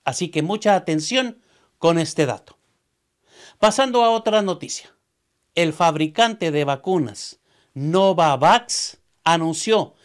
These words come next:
que su inyección de covid diecinueve era altamente efectiva contra la enfermedad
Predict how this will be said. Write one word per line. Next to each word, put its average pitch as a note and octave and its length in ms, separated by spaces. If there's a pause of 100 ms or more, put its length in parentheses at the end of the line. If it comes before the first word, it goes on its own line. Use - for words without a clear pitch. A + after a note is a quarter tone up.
(220)
que D3 160
su D3+ 180
inyección D3 720
de B2+ 160
covid F3+ 260
diecinueve G#3 720 (380)
era F3 480
altamente G#3 920
efectiva G3 760 (240)
contra E3+ 440
la C#3+ 180
enfermedad B2+ 680